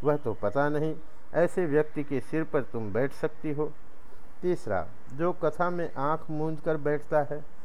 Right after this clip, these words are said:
वक्ता के मुख की ओर नहीं देखता, उसके सिर पर बैठ सकती हो। चौथा, जो खूब भोजन करके कथा में आए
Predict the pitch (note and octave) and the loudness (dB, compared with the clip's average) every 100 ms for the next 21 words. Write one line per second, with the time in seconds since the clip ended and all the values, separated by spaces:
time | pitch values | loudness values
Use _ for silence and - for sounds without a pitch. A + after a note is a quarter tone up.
0 | - - - C#3 D#3 E3+ E3+ E3 C#3 B2 | -4 -2 2 2 2 0 0 0 0 0
1 | D3+ - E3+ D#3+ D3 C3+ A2 G#2+ D3+ D#3 | -2 -2 -2 0 0 0 0 0 0 0
2 | D3+ - D3 C#3+ - - - - E3 - | 0 0 0 0 -2 -4 -4 -2 -2 0
3 | F3 - D#3 D#3 D#3+ D#3 D3 D3 - D3+ | 0 0 0 0 0 0 2 0 0 -2
4 | - D3 C#3 C#3+ - - - - - - | -2 -2 -2 -2 -2 -4 -4 -2 -4 -4
5 | - - D#3 D3+ - F2+ E2+ - G#2 D3 | -2 0 2 2 0 -2 -2 -4 -2 -2
6 | E3 - G3+ F#3 C#3+ D#3+ E3+ F3+ E3 E3 | -2 2 2 2 0 0 0 -2 0 -2
7 | D#3 E3+ D#3+ D3+ - D#3 D#3 D3+ C#3+ D3 | 0 -2 -2 -2 0 -2 -2 -2 0 0
8 | D#3 | 0